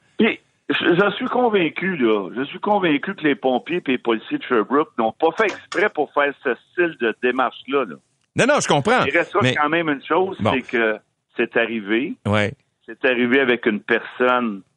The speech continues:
Speaker 1: en bonne et due forme. Et ça a le lieu de faire une enquête un peu plus approfondie. Je vous dirais que le pathologiste va sûrement déterminer la raison et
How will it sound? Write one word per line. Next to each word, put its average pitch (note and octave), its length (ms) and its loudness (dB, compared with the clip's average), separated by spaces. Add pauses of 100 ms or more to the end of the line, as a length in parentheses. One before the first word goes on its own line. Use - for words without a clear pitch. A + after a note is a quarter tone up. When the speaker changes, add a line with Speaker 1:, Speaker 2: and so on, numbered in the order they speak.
(100)
Speaker 1:
en F#2+ 120 -2
bonne C3+ 240 0
et B2+ 120 2
due - 40 -20 (140)
forme. D3+ 380 -2 (840)
Et B2 260 2 (100)
ça C3 140 2
a A#2+ 100 2
le B2 180 0
lieu D3 420 -4
de A#2+ 200 0
faire A#2 180 -2
une A#2 120 -6
enquête B2 360 -4
un A2+ 80 -4
peu G#2 140 -10
plus A2 260 -6
approfondie. F#2+ 840 -2
Je E2 40 -8
vous G2 100 -4
dirais B2 280 0
que B2+ 100 0
le A2 100 -2
pathologiste A2+ 880 0
va G2+ 80 -2 (100)
sûrement A#2 460 -2
déterminer A2 680 -4 (600)
la G2+ 160 -2
raison A#2+ 800 0
et G2+ 300 -2